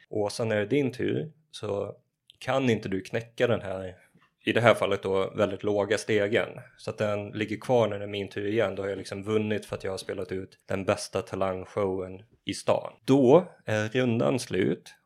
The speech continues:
och man delar ut lika många minuspoäng till personer som, eftersom det var jag som då, liksom, vann rundan, så får inte jag minuspoäng för de korten jag har kvar, utan ni skulle få minuspoäng för de korten ni har kvar på handen.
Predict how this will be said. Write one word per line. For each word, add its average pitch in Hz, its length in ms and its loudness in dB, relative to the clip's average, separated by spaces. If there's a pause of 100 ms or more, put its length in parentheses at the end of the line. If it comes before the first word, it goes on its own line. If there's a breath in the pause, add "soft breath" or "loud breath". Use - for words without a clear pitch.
och 104 380 -2
man 107 140 -2
delar 104 200 2
ut 101 300 -4
lika 123 260 -2
många 110 220 -2
minuspoäng 107 640 -2
till 101 240 -4
personer 98 380 -8
som, 95 400 -8 (180)
eftersom 123 360 2
det 123 60 6
var 123 80 6
jag 123 180 8
som 107 160 -2
då, 98 120 0
liksom, 98 500 -4
vann 104 420 4
rundan, 104 540 -2
så - 100 -14
får 107 140 -6
inte 98 140 -4
jag 98 100 0
minuspoäng 98 580 -6
för 98 140 -8
de 95 140 -6
korten 98 380 -8
jag 104 220 4
har 92 120 -4
kvar, - 360 -4
utan 98 200 -16
ni 101 140 -8
skulle 92 220 -10
få 92 120 -8
minuspoäng 95 520 -10
för - 100 -10
de 90 120 -10
korten 98 380 -10
ni 101 280 -4
har 92 60 -2
kvar 101 220 -4
på 104 100 -8
handen. 104 360 -6